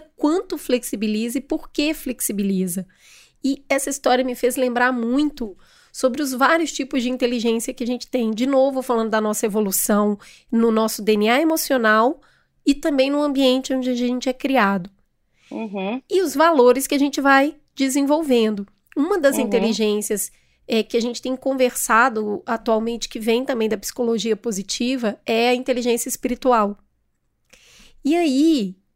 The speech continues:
Speaker 1: eu, o que eu percebi é que as pessoas que têm uma inteligência espiritual mais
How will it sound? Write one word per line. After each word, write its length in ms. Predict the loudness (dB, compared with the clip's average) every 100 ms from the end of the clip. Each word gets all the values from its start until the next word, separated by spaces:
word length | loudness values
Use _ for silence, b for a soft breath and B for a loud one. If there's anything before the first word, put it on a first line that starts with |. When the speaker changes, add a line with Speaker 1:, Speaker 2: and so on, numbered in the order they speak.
| _
Speaker 1:
eu, 200 | -4 -4 -4
o 60 |
que 180 | -12 -4
eu 80 | -4
percebi 560 | 0 -2 0 -2 0 -2
é 60 |
que 100 | 0
as 120 | -4
pessoas 360 | -2 -4 -2 -6
que 120 | -8
têm 280 | -4 -2 -2
uma 140 | 0
inteligência 560 | 0 0 -2 0 0 0
espiritual 580 | -4 -4 -4 -2 -2 0
mais 460 | 2 2 2 -2